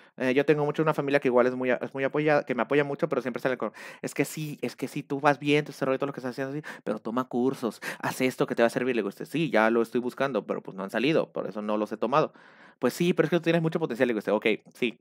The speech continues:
te agradezco mucho que me digas eso, te agradezco mucho el apoyo, pero no me sirve de nada que me digas todo ese rollo si de todos modos ahorita estoy trabajando". <laughs> Está más la cortina de fondo. <laughs> ¿Es verdad? Es-, está muy chida. Es el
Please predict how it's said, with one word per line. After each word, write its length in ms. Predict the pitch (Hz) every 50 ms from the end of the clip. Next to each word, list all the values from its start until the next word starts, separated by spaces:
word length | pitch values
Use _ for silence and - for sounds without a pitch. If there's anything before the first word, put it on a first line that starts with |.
| - -
te 100 | - 104
agradezco 380 | 98 - - 107 123 - - 170
mucho 180 | 165 165 - -
que 40 |
me 80 | 156 147
digas 140 | 143 139 -
eso, 380 | 147 139 - 151 147 151 - -
te 80 | -
agradezco 300 | 110 107 101 101 - 123
mucho 160 | 123 120 - 131
el 40 |
apoyo, 280 | 120 - 135 143 147 -
pero 240 | 113 110 110 - - _ _ _ _ - _ _ _ _ _
no 220 | - 113 117 117 123
me 80 | 135
sirve 320 | 131 - 160 156 160 180 170
de 80 | 160
nada 240 | 165 165 170 170 165
que 80 | - 139
me 80 | 131
digas 220 | 131 139 147 143 -
todo 100 | 160 151
ese 140 | - -
rollo 260 | 151 151 147 147 151 151
si 140 | - 131
de 60 | 113 -
todos 160 | - 120 123
modos 120 | 127 - 131
ahorita 180 | 123 - 127
estoy 160 | 117 - 120
trabajando". 560 | - 131 120 110 - 117 113 120 120 123 120 - - - - - - - - - - - _ _ _ -
<laughs> 140 | - - -
Está 200 | 131 - - 123
más 220 | 131 131 127 - -
la 140 | 139 127 120
cortina 300 | 117 110 - 127 127 131
de 60 | 131
fondo. 280 | - 165 185 170 185 170
<laughs> 640 | - - - - _ _ - - - - - -
¿Es 60 | - 165
verdad? 380 | 170 165 165 160 185 220 220 -
Es-, 120 | 185 185 - -
está 160 | 156 160 165
muy 120 | 170 170 -
chida. 280 | 180 170 156 143 - _ _ - - - - - - - - - - - - _ _ _ _ _ _ _ _ _ _ _ _ _ _ _ - _ _ _ _ - - - _ _ _ _ _ _ - -
Es 320 | 139 151 160 160 165 -
el 760 | 185 190 196 196 202 202 202 202 202 202 202 208 208 202 180